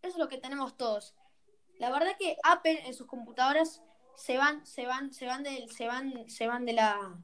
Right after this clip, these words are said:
de la, de las ramas. El dinero vuela por los aires para los de Apple, pero para nosotros no, porque no somos tan billonarios como los de Apple. Entonces, la verdad que para mí,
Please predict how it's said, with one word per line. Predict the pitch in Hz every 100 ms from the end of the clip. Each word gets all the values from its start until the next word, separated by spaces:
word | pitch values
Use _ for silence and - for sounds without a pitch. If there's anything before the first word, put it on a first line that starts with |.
| - _ _ _
de | 220 220
la, | 208 202 202
de | 220
las | 220
ramas. | 262 294 302 311 320 - - - - _ _ - -
El | 233 233
dinero | 254 294 311 311 262
vuela | 277 269 254
por | 247
los | 233
aires | 320 302 269
para | - 214
los | 226
de | 220
Apple, | 247 - 220
pero | 240 233
para | 233 233
nosotros | 226 302 269
no, | 285 302
porque | 240 233 226 214 214 - _ _ _
no | 254
somos | 262 240 226
tan | 226 226
billonarios | 233 254 247 233 240 247
como | 226 214
los | 214
de | 226
Apple. | 247 240 254 330 _ _ _ _ _ _ -
Entonces, | 254 320 359 349 - - - - - - - -
la | 240 247 247
verdad | 262 311 392 -
que | 294
para | 247 233 233
mí, | 269 320